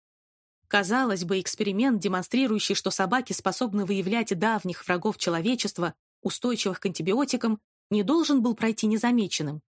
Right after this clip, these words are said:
Ведь будет большим открытием, если окажется, что собаки могут нюхом определять, например, такой опасный патоген, как метицилин-резистентный золотистый стафилококк, М Р С А. Эта инфекция легко распространяется в больницах и других медицинских учреждениях.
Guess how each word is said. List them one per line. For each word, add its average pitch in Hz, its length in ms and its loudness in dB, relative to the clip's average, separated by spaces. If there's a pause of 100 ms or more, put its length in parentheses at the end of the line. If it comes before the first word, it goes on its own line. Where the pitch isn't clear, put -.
(760)
Ведь 214 220 -2
будет 240 280 2
большим 214 340 2
открытием, 277 560 0
если 185 260 -2
окажется, 233 480 0
что - 180 -2
собаки 226 460 0
могут 208 320 -2
нюхом 233 340 0
определять, 196 600 -2 (340)
например, 220 400 2
такой 233 320 0
опасный 208 440 0
патоген, 185 520 0 (300)
как 208 160 0
метицилин-резистентный 214 1300 0
золотистый 202 600 -2
стафилококк, 262 720 -2 (200)
М 190 220 0
Р 269 160 2
С 247 220 0
А. 151 180 -4 (840)
Эта 240 200 2
инфекция 240 500 0
легко 226 280 0
распространяется 220 720 0
в 180 60 -6
больницах 226 480 0
и 226 40 0
других 277 360 2
медицинских 208 560 -2
учреждениях. 226 680 -2